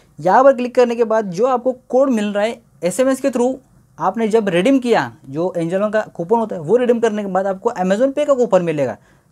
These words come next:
तो ये कूपन आपको यहाँ पे डाल देना है और यहाँ पे add gift card to balance के ऊपर क्लिक करना है। तो आपका इस तरह से फ़ाइव हंड्रेड रुपीज़ दिखाई देगा, अगर आपका दो सौ का होता तो दो सौ दिखाई देगा। इस तरह से गाइस आप इस एंजल वन एप्लीकेशन से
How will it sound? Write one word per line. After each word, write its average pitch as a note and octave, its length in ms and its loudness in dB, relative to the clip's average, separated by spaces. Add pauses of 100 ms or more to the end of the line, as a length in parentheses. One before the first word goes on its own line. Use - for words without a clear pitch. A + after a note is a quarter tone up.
तो D#3+ 80 -4
ये E3+ 180 0
कूपन A#3+ 240 0
आपको A3+ 200 0
यहाँ F#3+ 200 4
पे G3 80 2
डाल G3+ 180 2
देना G#3 180 0
है F#3+ 100 -6 (200)
और G3+ 120 2
यहाँ A3 220 2
पे A3+ 240 0
add G3 220 4
gift G3+ 200 -2
card G3 240 0
to A3 100 0
balance D#3+ 340 0
के G3 80 -4
ऊपर F3 160 -2
क्लिक F#3+ 240 -4
करना G3+ 200 -2
है। G#3 60 -4
तो G#3+ 80 0
आपका G#3+ 240 0
इस G#3+ 180 -4
तरह A3+ 160 2
से A#3 200 0 (300)
फ़ाइव G3+ 140 2
हंड्रेड A3 240 2
रुपीज़ A3 260 -4 (140)
दिखाई F3+ 260 2
देगा, E3 220 0
अगर D3 260 -4
आपका F#3 200 0
दो F#3 160 2
सौ F#3+ 120 -2
का A3+ 60 2
होता A3+ 260 -2 (160)
तो E3 140 -12
दो G#3+ 160 2
सौ G#3 100 -2
दिखाई F3 240 2
देगा। C3 260 -4 (160)
इस B3 160 -2
तरह A#3+ 160 4
से A#3 140 -2
गाइस G#3 180 2
आप G3 200 0
इस G3+ 180 -6 (100)
एंजल F3 280 -2
वन G#3+ 160 -2
एप्लीकेशन F#3+ 520 0
से D3+ 220 -4